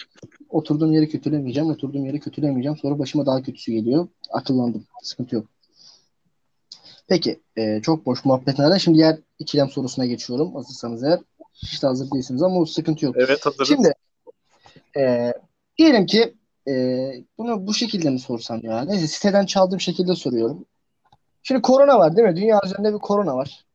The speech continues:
Speaker 1: Bizi mahvetti etti bu hastalık. Tamam mı? Bu korona bitecek ama, e, çocuğunuzu göremeyeceksiniz. E, ilk bir şey öğrenemedik kimden başlayacağınız. İlk Beril'den başlayacağız. Beril,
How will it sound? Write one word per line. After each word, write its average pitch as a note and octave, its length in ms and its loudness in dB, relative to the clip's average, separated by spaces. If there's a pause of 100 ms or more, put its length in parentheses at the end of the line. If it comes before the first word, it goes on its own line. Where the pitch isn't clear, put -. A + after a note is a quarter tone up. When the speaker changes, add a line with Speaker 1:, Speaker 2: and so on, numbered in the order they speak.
(180)
Speaker 1:
Bizi F3+ 140 -6
mahvetti F#3 420 2
etti - 220 -6
bu C#3+ 100 4
hastalık. B2+ 380 -4 (120)
Tamam G3 200 -6
mı? - 80 -18 (960)
Bu D#4+ 120 4
korona A#3+ 420 6
bitecek C#4 520 2 (140)
ama, B3+ 380 4 (240)
e, E3 280 0
çocuğunuzu B3 480 2
göremeyeceksiniz. F3 840 0 (3000)
E, A3 240 2
ilk - 220 -10 (200)
bir - 60 -20
şey F3+ 160 -6
öğrenemedik F3 420 -4
kimden C3 260 -8
başlayacağınız. C3 440 -6
İlk A#3+ 140 -10
Beril'den F#3+ 380 2
başlayacağız. B2+ 360 -6
Beril, A3 260 2